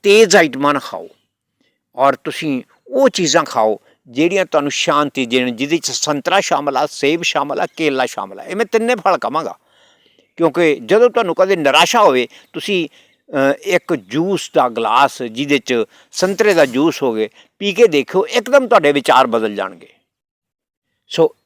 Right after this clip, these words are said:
ਪਹਿਲੀ ਤਾਂ ਗੱਲ ਇਹ ਹੈ। ਦੂਸਰੀ ਗੱਲ ਇਹ ਵੀ ਹੈ ਕਿ ਇੱਕ ਸ਼ੇਅਰ ਹਾਜ਼ਰ ਹੈ ਕਿ ਸੱਚ ਦੇ ਸੰਗਰਾਮ ਨੇ ਹਰਨਾ ਨਹੀਂ, ਸਿਦਕ ਸਾਡੇ ਨੇ ਕਦੀ ਮਰਨਾ ਨਹੀਂ, ਪੈਰ ਸੂਲਾਂ 'ਤੇ ਵੀ ਨੱਚਦੇ ਰਹਿਣਗੇ, ਰਾਜ਼ੀਨਾਮਾ ਵਕਤ ਨਾਲ ਕਰਨਾ ਨਹੀਂ।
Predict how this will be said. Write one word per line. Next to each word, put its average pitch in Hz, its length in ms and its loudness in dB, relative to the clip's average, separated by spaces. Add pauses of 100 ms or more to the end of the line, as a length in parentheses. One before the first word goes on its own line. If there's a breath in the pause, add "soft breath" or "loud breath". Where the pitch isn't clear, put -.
(140)
ਪਹਿਲੀ 214 260 2
ਤਾਂ 151 120 4
ਗੱਲ 101 260 -2
ਇਹ 127 200 -2
ਹੈ। 92 120 -16 (280)
ਦੂਸਰੀ 233 320 -4
ਗੱਲ 185 220 4
ਇਹ 190 100 6
ਵੀ 196 200 2
ਹੈ 104 100 0 (1080)
ਕਿ 143 300 2 (340)
ਇੱਕ 170 160 -6
ਸ਼ੇਅਰ 220 340 2
ਹਾਜ਼ਰ 143 340 4
ਹੈ 117 140 4 (320 soft breath)
ਕਿ 165 100 -6
ਸੱਚ - 380 -4
ਦੇ 226 240 4
ਸੰਗਰਾਮ 214 500 4
ਨੇ 233 160 4
ਹਰਨਾ 214 340 2
ਨਹੀਂ, 196 320 -2 (340 soft breath)
ਸਿਦਕ 214 340 4
ਸਾਡੇ 196 360 4
ਨੇ 190 80 2
ਕਦੀ 165 200 2
ਮਰਨਾ 147 440 4
ਨਹੀਂ, 143 340 -2 (340 soft breath)
ਪੈਰ 170 240 4
ਸੂਲਾਂ 180 460 2
'ਤੇ 269 180 6
ਵੀ 277 120 0
ਨੱਚਦੇ 208 480 0
ਰਹਿਣਗੇ, 131 440 2 (340 soft breath)
ਰਾਜ਼ੀਨਾਮਾ 147 800 4
ਵਕਤ 139 280 -2
ਨਾਲ 117 180 -2
ਕਰਨਾ 107 380 -12
ਨਹੀਂ। 107 260 -18